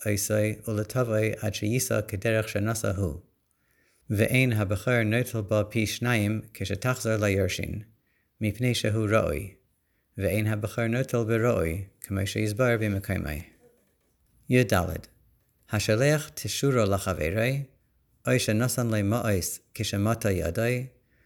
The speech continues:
והוא ממאן לקח. וזה נשבע שאי אפשר שלא תיקח, והפציר בו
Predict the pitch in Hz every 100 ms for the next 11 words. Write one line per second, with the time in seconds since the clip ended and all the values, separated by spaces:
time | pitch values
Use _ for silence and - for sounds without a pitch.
0 | _ - 101 107 113 107 104 127 117 113
1 | 104 113 107 - 95 - - _ _ _
2 | _ _ _ _ - 104 107 135 123 139
3 | - - 117 113 - 107 143 139 135 -
4 | 117 113 110 113 117 120 127 - 87 87
5 | - _ _ _ _ _ _ - 101 110
6 | 160 - - 120 101